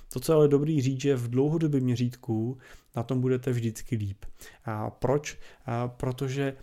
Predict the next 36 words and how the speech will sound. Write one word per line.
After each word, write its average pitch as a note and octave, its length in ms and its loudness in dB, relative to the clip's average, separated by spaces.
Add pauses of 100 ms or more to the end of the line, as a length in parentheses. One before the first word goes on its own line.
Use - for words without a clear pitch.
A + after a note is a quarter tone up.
(240)
naplníte C3 1040 -2 (260)
nějakou A#2+ 400 -4
svoji, C3+ 840 -2
a, D3 320 -6
předem C3 460 -2
připravenou C3 600 -2
filozofii B2 760 0
vycházející A#2+ 640 -2
z A2 60 -8
vašeho A2+ 300 -4
investičního A2+ 600 -6
plánu. G#2+ 460 -8
To B2+ 120 -12
znamená, A#2 360 -8
že A#2+ 140 -8
strategicky A#2+ 680 -6 (320)
je A#2 100 -4
ta A#2+ 160 0
změna A#2+ 280 0
dobře A2+ 440 -2 (340)
a - 60 -16
to - 140 -4
je A#2 60 0
to, A#2 120 -4
co - 180 -10
vás, A#2 400 -8
a, B2+ 380 -8
to, B2+ 100 -10
co B2 180 -12
vás A#2 220 -6
zajímá G#2+ 540 -4
při - 180 -12
té A#2+ 140 -8
změně. G#2+ 420 -8
Takže A2+ 180 -8
ne, A#2+ 140 -4